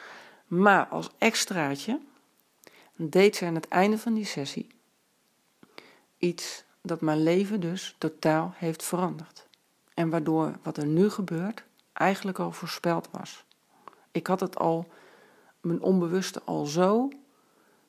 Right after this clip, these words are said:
geframed dat het, dat dit ook ging gebeuren. En dat wist ik dus een jaar geleden al. Want wat deed zij? Zij vroeg mij, "Wat ben je over een jaar aan het doen?"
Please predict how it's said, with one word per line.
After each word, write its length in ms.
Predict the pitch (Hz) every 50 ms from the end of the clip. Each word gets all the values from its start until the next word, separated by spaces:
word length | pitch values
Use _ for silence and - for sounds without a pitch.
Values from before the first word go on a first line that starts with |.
| _ _ _ _ _ _ _ _ _ _
geframed 840 | - - - 165 - - - 160 165 180 196 220 262 262 - - -
dat 260 | - - 170 165 -
het, 100 | - - _ _ _ _
dat 240 | - - 165 160 -
dit 220 | - 196 196 - -
ook 180 | 175 175 -
ging 220 | - 190 170 151 -
gebeuren. 560 | - 147 180 196 202 185 160 143 139 - - _ _ _ _
En 100 | - 170
dat 140 | 170 160 151
wist 240 | 143 190 196 -
ik 120 | - 196 185
dus 140 | 185 175 165
een 140 | 165 156
jaar 400 | 143 156 160 160 165 185 208 240 - _
geleden 540 | - - - 160 156 165 170 165 160 - -
al. 160 | - - 147 147 - _ _ _ _ - - - - - - - - - - - - -
Want 380 | 160 147 170 208 180 160 -
wat 140 | - 175 170
deed 220 | - 165 156 156 -
zij? 260 | - - 143 143 143
Zij 220 | - - 175 170
vroeg 300 | 160 - - 196 202 -
mij, 300 | - 196 202 208 233 262 262 - - - - - - _
"Wat 280 | - 147 175 196 190
ben 200 | 190 185 196 190
je 120 | 185 180 - -
over 280 | 165 170 165 165 160
een 160 | 156 151 147
jaar 380 | 143 156 151 156 160 170 - -
aan 160 | - - 190 180
het 180 | 175 165 165
doen?" 280 | 190 180 175 156 143